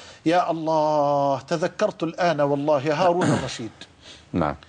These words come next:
Speaker 1: لما نام
Speaker 2: نعم.
Speaker 1: على فراش الموت، وأنت تعلم أن هارون كان يخاطب السحابة في
Speaker 2: مم.
Speaker 1: كبد السماء
Speaker 2: أمطري
Speaker 1: ويقول
Speaker 2: أو لا
Speaker 1: لا،
Speaker 2: تمطري،
Speaker 1: آه، ف-،
Speaker 2: فأينما تمطري يأتيني خراجك.
Speaker 1: شوف العظمة في
Speaker 2: <laughs>
Speaker 1: ال-، وسعة الملك.
Speaker 2: صحيح،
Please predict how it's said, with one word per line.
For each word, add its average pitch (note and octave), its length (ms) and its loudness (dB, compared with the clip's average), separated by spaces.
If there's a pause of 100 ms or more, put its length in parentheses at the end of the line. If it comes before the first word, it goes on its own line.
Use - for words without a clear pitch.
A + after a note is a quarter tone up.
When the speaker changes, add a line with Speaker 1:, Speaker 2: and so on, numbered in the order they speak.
(180)
Speaker 1:
لما F3+ 280 0
نام G#3 160 0
Speaker 2:
نعم. F3+ 120 0
Speaker 1:
على D#3+ 140 0
فراش F3 320 -2
الموت، F3 320 -4
وأنت G3 240 -2
تعلم F#3 400 0
أن F#3 160 0
هارون G#3 340 0
كان G3+ 320 0 (320)
يخاطب G#3+ 400 -2
السحابة F#3+ 460 -2 (120)
في G3 120 -2
Speaker 2:
مم. E3+ 60 -4
Speaker 1:
كبد G3+ 240 -2
السماء F3+ 360 0
Speaker 2:
أمطري G3+ 120 -2
Speaker 1:
ويقول - 160 2
Speaker 2:
أو A#2+ 140 4
لا C3 140 4
Speaker 1:
لا، B2+ 100 0
Speaker 2:
تمطري، B2+ 420 -2 (220)
Speaker 1:
آه، G3 260 0
ف-، - 140 -10
Speaker 2:
فأينما C#3+ 460 0
تمطري D3 440 0
يأتيني D#3 320 0
خراجك. C#3+ 480 0
Speaker 1:
شوف F#3 220 -6
العظمة F3 440 -2
في - 160 -8
Speaker 2:
<laughs> - 20 -8
Speaker 1:
ال-، D#3 320 -4
وسعة E3+ 480 0
الملك. F#3+ 440 -2
Speaker 2:
صحيح، F#2 360 -2